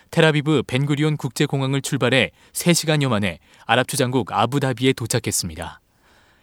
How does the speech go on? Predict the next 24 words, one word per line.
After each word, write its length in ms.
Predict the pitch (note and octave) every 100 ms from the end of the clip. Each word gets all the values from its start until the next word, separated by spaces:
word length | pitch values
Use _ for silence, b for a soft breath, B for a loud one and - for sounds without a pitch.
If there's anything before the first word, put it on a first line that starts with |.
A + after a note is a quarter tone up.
| b
이스라엘과 580 | C3+ D#3+ D#3 D3 E3 D3+
아랍 200 | D3+ -
주장국은 560 | D3+ D3 C3+ D#3+ A#2+
지난 200 | - C3+
십삼 340 | C#3+ - C#3 C#3
일 160 | C3
미국의 400 | F2 A#2+ C3 D3
중재로 480 | - B2+ B2 A2+ E2 _ b -
관계 320 | C3 C#3 D3+
정상화를 500 | C#3+ C#3 D3 C#3+ C#3
위한 320 | B2+ C#3 G#2+
평화 340 | - D#3+ D#3+ D#3
협약을 440 | - C#3+ C3+ C#3+
맺었으며, 580 | A2+ A2 - G#2 F2 - B B B
이번 220 | B2+ A#2+
특별 300 | A2 D#3+ E3
항공편에는 800 | D#3 D3+ D3+ - D3 C#3 D3 G2+ D#2+ b b
이스라엘 400 | C3 D#3 D3+ D#3
대표단과 680 | C#3+ C3+ D3 C#3+ C3+ C#3 G2+
미국 280 | G#2+ C3 C3
대표단이 460 | C#3 C3+ C3+ C#3
탑승한 420 | - C3 C3+ B2
것으로 320 | A2+ G#2 G#2+ A#2
전해졌습니다. 880 | A2 F#2+ F2+ - F2 E2+ E2+ -